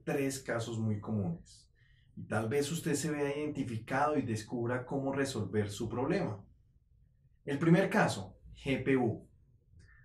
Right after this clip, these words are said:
A diferencia de una C P U tradicional en donde buscamos procesamiento de cargas de trabajo transaccionales, la G P U está optimizada para trabajos gráficos. La G del nombre es exactamente por ese motivo,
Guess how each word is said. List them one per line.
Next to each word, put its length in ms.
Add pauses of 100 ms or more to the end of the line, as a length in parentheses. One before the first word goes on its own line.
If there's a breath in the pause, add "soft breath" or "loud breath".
A 120
diferencia 640
de 140
una 340
C 320
P 180
U 160
tradicional 800
en 160
donde 220
buscamos 640
procesamiento 920
de 240
cargas 420
de 80
trabajo 400
transaccionales, 1120 (560)
la 480
G 220
P 120
U 360
está 400
optimizada 600
para 220
trabajos 480
gráficos. 760 (1000)
La 220
G 200
del 200
nombre 400
es 160
exactamente 720
por 180
ese 120
motivo, 480